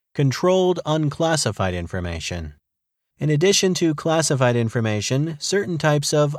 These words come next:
unclassified information also require application of access and distribution controls and protective measures for a variety of reasons.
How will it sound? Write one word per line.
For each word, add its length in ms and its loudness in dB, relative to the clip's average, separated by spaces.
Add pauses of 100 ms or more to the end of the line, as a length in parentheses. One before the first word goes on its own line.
unclassified 800 -2
information 680 -2
also 460 0
require 520 -2
application 640 -4
of 120 -2
access 460 -2
and 100 -4
distribution 560 -4
controls 580 0
and 100 0
protective 440 -4
measures 640 0
for 380 0
a 100 2
variety 540 0
of 100 -2
reasons. 640 -4